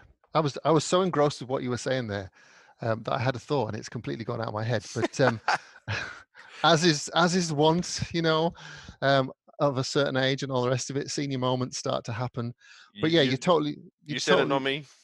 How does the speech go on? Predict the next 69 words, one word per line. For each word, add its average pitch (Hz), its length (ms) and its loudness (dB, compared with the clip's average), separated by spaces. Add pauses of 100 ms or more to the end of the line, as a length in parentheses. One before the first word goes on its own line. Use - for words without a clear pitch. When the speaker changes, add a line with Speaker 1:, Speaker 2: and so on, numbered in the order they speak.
(160)
Speaker 1:
Yeah, 131 360 -2
<laughs> - 80 -6
well, 139 180 6
I 127 40 6
thought 131 260 2
I 117 60 0
would 123 180 2
before 127 360 -4
you 120 220 0
did. 120 320 2
Speaker 2:
<laughs> - 40 -10 (600)
Speaker 1:
Um, 135 440 2 (320)
you 202 160 0
like 196 220 4
to, - 180 -6
you 185 100 2
know, 160 80 4
we 143 100 4
like 165 160 4
to - 80 -14
talk 175 140 2
about 165 160 2
my 147 100 4
book, 151 220 0
but 147 80 -4
you 170 140 -2
like 156 180 2
to - 140 -8
remind 143 360 2
people 123 340 0
that - 140 -4
you're 123 320 -2
much 135 240 -8
younger 147 240 -4
than 101 140 -4
I 101 160 -4
am. 101 180 -6
So, 120 220 -4
you 123 140 -4
know, 101 220 0 (160)
<laughs> - 180 -20
Speaker 2:
True, 104 280 4 (200)
true. 135 240 0
Speaker 1:
we'll, 147 160 6 (240)
<laughs> 139 240 -12
we, 180 80 6 (640)
we'll 139 140 -2
go 143 280 2
there. 107 220 2 (120)
But 139 100 2
Speaker 2:
I 147 100 4
Speaker 1:
yeah, 170 80 6
Speaker 2:
can 160 100 4
Speaker 1:
you 165 60 6
Speaker 2:
only, 170 400 0
I 151 80 4
can 160 140 2
only 175 160 2
get 160 160 4
away 135 180 4
with 131 140 0
that 101 100 2
a 92 60 -8
certain 98 280 -4
amount 95 180 -4
of 85 60 -14
time. 69 360 -6 (160)
You - 100 -14
know, - 100 -12